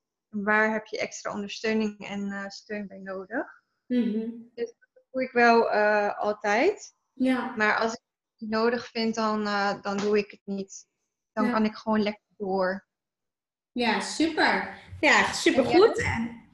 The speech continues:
Speaker 2: En ook wel mooi om te zi-, te zien van, nou, je had, je hebt sowieso altijd wel iemand waarmee je ge-, ja, gecoacht kan worden. En sowieso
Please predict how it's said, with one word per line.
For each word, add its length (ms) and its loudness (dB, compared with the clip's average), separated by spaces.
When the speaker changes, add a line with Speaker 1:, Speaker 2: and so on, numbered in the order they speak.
Speaker 2:
En 100 8
ook 120 8
wel 140 10
mooi 300 10
om 140 6
te 100 0
zi-, 280 4
te 60 -8
zien 320 6
van, 180 6
nou, 200 6
je 100 8
had, 340 4
je 80 6
hebt 200 2
sowieso 380 4
altijd 440 4
wel 360 4
iemand 340 -2
waarmee 400 0
je 380 0
ge-, 340 -4
ja, 160 0
gecoacht 500 -2
kan 220 2
worden. 520 2
En 220 2
sowieso 240 2